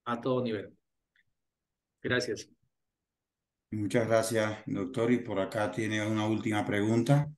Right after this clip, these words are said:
Speaker 2: Este, dice, "En la Universidad de Lima se enseña educación matemática o pedagogía. ¿Y qué recomendaría para los estu-, educadores que enseñan,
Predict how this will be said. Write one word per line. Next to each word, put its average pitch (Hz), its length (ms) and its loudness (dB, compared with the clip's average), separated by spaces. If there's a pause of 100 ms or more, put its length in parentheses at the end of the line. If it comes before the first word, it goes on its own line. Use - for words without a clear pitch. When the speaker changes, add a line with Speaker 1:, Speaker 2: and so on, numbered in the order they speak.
(340)
Speaker 2:
Este, 104 380 4
dice, 104 420 2
"En 104 80 2
la 101 60 4
Universidad 107 500 4
de 120 100 6
Lima 120 320 10
se 113 320 -2
enseña 113 440 2
educación 113 380 0
matemática 117 920 4 (260)
o 107 160 2
pedagogía. 98 720 2 (460)
¿Y 131 600 10
qué - 140 -2
recomendaría 120 800 6
para 104 260 2
los 95 140 -2
estu-, 101 380 -4
educadores 104 560 0
que 110 180 2
enseñan, 113 640 4